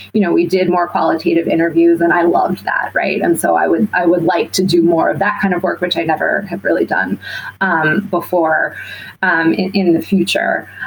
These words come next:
Um, but I'll, but I'll also say, in addition to research, we've been talking a lot about research, how important the teaching piece is, right? And so sometimes when I'm second guessing the impact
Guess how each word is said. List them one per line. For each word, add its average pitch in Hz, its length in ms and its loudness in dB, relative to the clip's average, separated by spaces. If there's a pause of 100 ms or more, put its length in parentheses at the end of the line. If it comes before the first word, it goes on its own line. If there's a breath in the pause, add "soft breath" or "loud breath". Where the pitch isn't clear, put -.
(140 loud breath)
Um, 220 160 0
but 285 100 2
I'll, 294 240 0
but 330 140 0
I'll 320 100 2
also 339 340 2
say, 294 220 0
in 214 220 2
addition 196 500 0
to 196 120 2
research, 196 340 0
we've 175 100 0
been 180 120 0
talking 180 340 0
a 170 40 2
lot 160 220 0
about 160 240 0
research, 165 560 0 (200)
how 180 260 0
important - 420 -2
the - 80 -2
teaching 196 460 -4
piece - 320 -12
is, - 580 -6
right? 170 320 -2
And 175 180 0
so 190 140 -2
sometimes 208 800 0
when 196 100 2
I'm 190 160 0
second 214 380 0
guessing 190 480 0
the 175 180 0
impact 190 600 -2